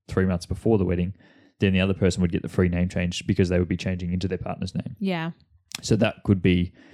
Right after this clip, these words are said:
Speaker 1: uh, a scenario that you could go down. And if you're organised in that way and you don't really care, when you don't have to announce it to anyone that you've changed it.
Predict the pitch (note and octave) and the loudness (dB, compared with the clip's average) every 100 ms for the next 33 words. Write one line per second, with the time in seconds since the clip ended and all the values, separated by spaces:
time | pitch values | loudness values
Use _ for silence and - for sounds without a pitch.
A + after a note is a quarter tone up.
0 | - _ _ _ - G#2 F2+ F2 - _ | -20 _ _ _ 0 4 4 2 -2 _
1 | - G#2 - F#2 E2+ E2+ G2 - - F#2+ | 0 2 4 4 4 4 4 0 0 2
2 | F#2+ E2+ F2+ A2 C#3 G#2+ F#2+ F2+ G2 E2+ | 4 4 2 2 2 4 6 6 6 6
3 | E2+ F2 F2+ A2 F#2+ F2 - F2+ F#2 A2 | 6 6 6 4 4 2 2 2 4 6
4 | F#2+ F#2 F2+ F2+ - G#2+ C#3+ C3+ D3 A2+ | 6 4 4 2 2 4 4 4 4 4
5 | - F#2 G2+ C#3 - - E2+ E2 E2+ F2 | 4 4 4 2 -2 0 0 0 -2 -6
6 | - - - - | -2 -2 0 -4